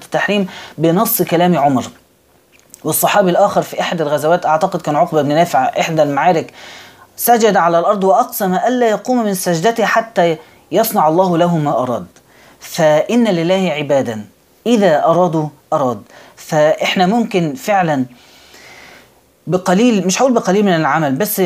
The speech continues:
بالمتاح من العمل، فاتقوا الله ما استطعتم ولا يكلف الله نفساً إلا وسعها،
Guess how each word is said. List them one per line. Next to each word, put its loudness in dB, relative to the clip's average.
بالمتاح 0
من -4
العمل، 0
فاتقوا -6
الله 0
ما -4
استطعتم -4
ولا 2
يكلف 0
الله 0
نفساً -4
إلا 0
وسعها، 0